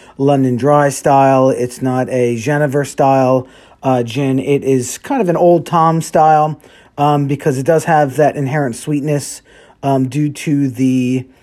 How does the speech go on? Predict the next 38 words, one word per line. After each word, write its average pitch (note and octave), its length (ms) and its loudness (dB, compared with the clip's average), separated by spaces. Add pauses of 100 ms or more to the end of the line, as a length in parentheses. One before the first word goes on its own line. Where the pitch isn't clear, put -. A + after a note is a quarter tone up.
(280)
um, A#2 640 -6 (480)
three F3+ 540 2
ingredients D#3 680 -2
that C3 200 2
are C3+ 180 0
in C3+ 220 -4
this. F#2 180 -8
So, G2+ 380 -4 (300)
um, C3 240 -4
I'm, G#3+ 160 0
I'm G#3+ 180 -4
gonna A#3+ 140 2
get A3+ 160 0
started F#3 340 2
with F3 140 0
a E3 40 -2
little E3 220 0
bit D#3+ 140 0
of B2 100 -2
a C3+ 60 -6
backstory. D#3 840 2 (220)
Um, B2 500 -4 (540)
two A3+ 180 4
dudes G3+ 600 2
back F3+ 340 0
in F3+ 40 -2
the E3+ 80 0
day, E3 460 4
about D#3 380 0
ten, E3+ 240 0
fifteen D#3+ 400 -4
years D#3+ 200 0
ago, D#3 440 4 (340)
a C#3 140 2
beekeeper D#3+ 840 0
named C#3+ 340 -2
Todd D3 260 2
Hardy D3 540 0